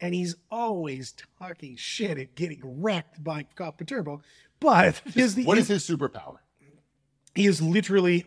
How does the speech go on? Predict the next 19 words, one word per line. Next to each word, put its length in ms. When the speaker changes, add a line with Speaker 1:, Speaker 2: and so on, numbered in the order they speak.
Speaker 1:
unparalleled 800
architect. 480
He 200
built 400
the 100
Imperial 420
Fortress, 560
and 140
it 200
is 300
a 140
Speaker 2:
Will 340
Speaker 1:
marvel. 360
Speaker 2:
build. 280
Speaker 1:
There's 180
almost, 220
yeah, 160
it's 100
true. 200